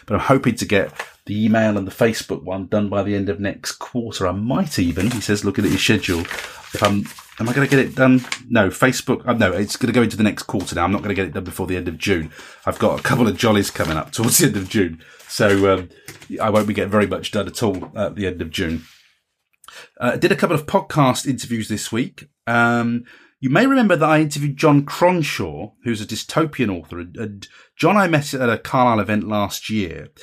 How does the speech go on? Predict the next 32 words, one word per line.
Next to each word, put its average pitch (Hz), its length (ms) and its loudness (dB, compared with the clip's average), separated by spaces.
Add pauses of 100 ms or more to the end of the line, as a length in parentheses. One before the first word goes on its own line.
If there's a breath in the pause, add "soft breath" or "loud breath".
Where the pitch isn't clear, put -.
(280 loud breath)
And 120 140 -8
John, 180 340 0 (120)
um, 127 340 2 (520)
I, - 320 -10
I 123 140 2
only 196 160 4
want 165 200 -4
to - 120 -12
sort 143 160 -2
of - 60 -16
talk 156 260 -2
to 123 100 -6
brand 139 380 2
new 127 340 2 (220 soft breath)
indie 120 280 -2
authors 117 420 0
if 101 100 -10
they 117 160 -2
know 120 400 4 (340 soft breath)
what's - 340 0
what. 110 500 0
They 107 160 0
immerse 117 340 4
themselves 104 380 -2
in 92 80 -8
podcasts - 400 -4
and 98 100 -8
very 104 120 0
familiar 101 320 -4
with 92 160 -6
best 107 200 -4
practice. 107 400 -4